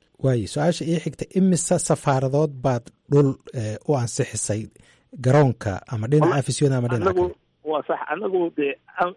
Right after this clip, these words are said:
Speaker 2: imka wuxuu ahaa maanta hadda waxa fududeeyey, een, in la dhaho safiirkii Maraykanka waa soo wareegay, in la dhaho waxaa soo wareegay muxuu ahaa, een, ah, in E U, E U D.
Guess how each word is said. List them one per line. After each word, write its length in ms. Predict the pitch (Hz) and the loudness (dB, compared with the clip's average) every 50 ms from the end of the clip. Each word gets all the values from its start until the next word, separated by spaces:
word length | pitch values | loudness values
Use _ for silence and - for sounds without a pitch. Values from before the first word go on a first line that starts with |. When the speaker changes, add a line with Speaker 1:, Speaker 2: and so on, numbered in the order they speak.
| _ _ | _ _
Speaker 2:
imka 340 | - 185 180 165 - - | -2 -2 -2 -2 -4 -4
wuxuu 220 | 165 160 151 - - | -4 -4 -2 -4 -4
ahaa 260 | - 139 139 135 127 | -2 -2 0 0 -2
maanta 320 | 135 139 147 160 170 - 151 | -2 -4 -4 -4 -4 -6 -8
hadda 220 | 151 151 - 156 | -8 -6 -4 -4
waxa 220 | 151 156 147 - 131 | -4 -4 -6 -6 -12
fududeeyey, 640 | - - 135 131 135 - 131 135 135 147 151 156 - _ _ _ _ _ _ _ - | -12 -8 -8 -6 -2 0 0 0 2 0 -2 -2 -4 _ _ _ _ _ _ _ -10
een, 340 | 127 131 131 123 120 120 - - | -8 -6 -4 -4 -6 -8 -8 -6
in 140 | 175 160 165 156 | -4 -2 0 0
la 100 | 147 135 | 0 0
dhaho 320 | 139 139 127 127 123 120 - _ _ | 0 0 0 0 -2 -6 -10 _ _
safiirkii 400 | _ 131 123 160 156 - 151 135 | _ -4 -2 -2 -2 -2 -4 -4
Maraykanka 460 | 131 139 143 151 - - - - 131 | -2 0 0 -2 -2 -6 -8 -4 -2
waa 140 | 117 113 - | -2 -2 -2
soo 140 | - 151 139 131 | -2 -2 -2 -2
wareegay, 380 | 131 120 120 120 120 156 165 - _ _ _ _ | -2 -2 -2 -2 -2 -4 -6 -6 _ _ _ _
in 120 | - 165 | -2 0
la 140 | 160 147 135 | 0 0 0
dhaho 280 | 135 - 120 110 117 117 120 123 | -2 -2 -4 -2 0 0 0 0
waxaa 220 | 131 - - 123 113 | -2 -2 -4 -4 -4
soo 120 | - 156 143 | -4 -4 -2
wareegay 480 | 135 135 131 123 120 120 117 120 120 | 0 0 0 0 0 -2 -2 -2 -4
muxuu 320 | 120 117 - - - 135 123 | -4 -6 -4 -2 -2 -2 -2
ahaa, 600 | 113 104 - 120 110 110 107 107 - 107 104 110 - - 113 | -4 -6 -6 -4 -4 -2 -2 -2 -2 -2 -2 -4 -6 -6 -6
een, 260 | 110 104 107 107 107 - | -4 -4 -4 -6 -6 -8
ah, 880 | 98 98 101 101 98 98 98 95 98 98 95 95 95 95 95 92 98 98 - _ _ _ _ | -8 -6 -4 -4 -4 -4 -4 -4 -6 -6 -6 -6 -6 -6 -6 -8 -8 -10 -12 _ _ _ _
in 300 | - 120 117 107 110 123 - _ _ _ | -2 -2 -2 -4 -6 -10 -12 _ _ _
E 120 | - 147 147 143 165 | -4 -2 0 0 0
U, 140 | 175 170 226 - _ | 0 0 -2 -4 _
E 120 | - 175 160 151 147 | -4 -2 0 2 0
U 100 | 139 127 | 0 0
D. 200 | - 151 170 | -2 -4 -4